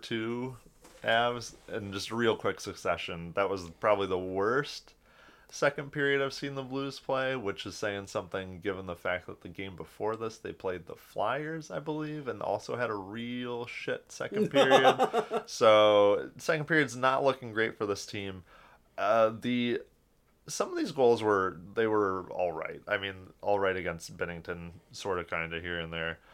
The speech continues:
Speaker 1: But I didn't really like the last Andre Burakovsky goal.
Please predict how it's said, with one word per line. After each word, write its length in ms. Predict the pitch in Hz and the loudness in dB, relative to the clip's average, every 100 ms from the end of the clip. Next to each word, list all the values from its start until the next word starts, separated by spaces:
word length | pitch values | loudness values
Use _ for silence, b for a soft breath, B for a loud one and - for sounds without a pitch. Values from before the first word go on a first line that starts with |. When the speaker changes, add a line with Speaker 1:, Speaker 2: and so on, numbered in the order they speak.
| B B B B _ _ _ _ _ | B B B B _ _ _ _ _
Speaker 1:
But 760 | 123 104 127 120 120 117 - - _ _ - | -14 4 8 10 10 10 6 -2 _ _ 0
I 140 | 120 | 4
didn't 180 | 156 185 | 4 2
really 200 | 151 135 | 4 6
like 380 | 120 107 104 101 104 - 98 | 8 8 6 4 -10 -10 0
the 100 | 101 | 4
last 460 | 95 90 98 - | 6 4 2 -2
Andre 380 | 104 101 98 101 | -4 -4 0 -2
Burakovsky 800 | 95 101 98 104 101 - 107 98 | 0 -2 0 0 0 -2 -10 -4
goal. 340 | 95 95 92 | 0 0 -2